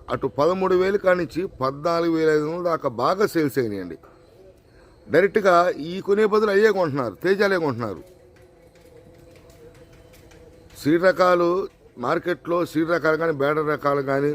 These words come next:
ఇతరత్ర రకాలన్నీ కూడా మార్కెట్లో పెద్దగా లేవండి. సేల్స్ మార్కెట్ ఒక ఐదు వందలు తగ్గినా మార్కెట్ అనేది కొద్దిగా సేల్స్ ఉండవు. ఎక్కువగా సేల్స్ అయిన విషయం చెప్పాలంటే తేజాలే పదమూడు వేలు కానించి పద్నాలుగు వేల ఐదు వందలు సేల్స్ అయింది.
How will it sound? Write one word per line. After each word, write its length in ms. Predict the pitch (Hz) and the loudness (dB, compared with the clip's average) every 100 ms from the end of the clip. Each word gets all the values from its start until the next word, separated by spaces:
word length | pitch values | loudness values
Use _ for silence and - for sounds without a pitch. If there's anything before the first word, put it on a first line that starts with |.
| - - - - - - 135 | -6 -20 -20 -20 -20 -12 -8
ఇతరత్ర 480 | 131 165 143 156 147 | -2 0 0 0 0
రకాలన్నీ 420 | 143 156 151 160 | 2 2 2 0
కూడా 320 | 156 147 127 127 | 0 2 2 0
మార్కెట్లో 560 | 127 147 160 160 165 | 0 -2 -2 -4 -4
పెద్దగా 400 | - 139 139 160 | -4 -4 0 2
లేవండి. 380 | 143 143 120 85 - - - - - | 4 2 0 -4 -16 -20 -20 -12 -2
సేల్స్ 500 | 180 208 - 214 240 - - _ - - - - - - - | 4 4 2 -2 -4 -8 -20 _ -20 -20 -20 -20 -20 -20 -10
మార్కెట్ 600 | 120 151 185 196 190 196 190 202 - - - | 0 2 2 2 2 2 2 2 0 -16 -8
ఒక 120 | 127 139 | -4 0
ఐదు 180 | 160 190 | 0 0
వందలు 180 | 190 156 | -2 0
తగ్గినా 480 | 151 151 156 208 - - - - - - - - - - - 170 | 0 -2 -4 -6 -10 -20 -20 -20 -20 -20 -20 -20 -20 -20 -8 2
మార్కెట్ 440 | 196 220 208 214 | 4 4 2 2
అనేది 380 | 208 214 233 240 | 0 0 0 -2
కొద్దిగా 420 | - 170 170 160 | -4 -6 0 0
సేల్స్ 360 | - 214 247 220 | 4 4 4 0
ఉండవు. 380 | 165 110 - - - - 180 | 0 -2 -6 -18 -20 -8 -6
ఎక్కువగా 380 | 180 247 233 220 | 0 4 4 4
సేల్స్ 340 | 208 214 208 | 4 2 2
అయిన 160 | 208 202 | 2 0
విషయం 320 | 185 190 185 | -4 -4 -2
చెప్పాలంటే 680 | 170 - 180 160 131 135 139 | -2 0 0 2 0 0 0
తేజాలే 580 | 135 165 196 202 185 175 | 0 0 2 4 4 4
పదమూడు 420 | 165 160 180 170 | 2 -2 -2 -2
వేలు 160 | 170 196 | -2 -2
కానించి 360 | 190 170 135 | -4 -6 -8
పద్నాలుగు 440 | - 156 147 156 156 | -6 -6 -2 -2 0
వేల 100 | 156 | -2
ఐదు 80 | 180 | -2
వందలు 320 | 170 139 143 | -4 -2 -2
సేల్స్ 320 | 147 165 139 | 0 -2 0
అయింది. 200 | 123 101 | -2 -4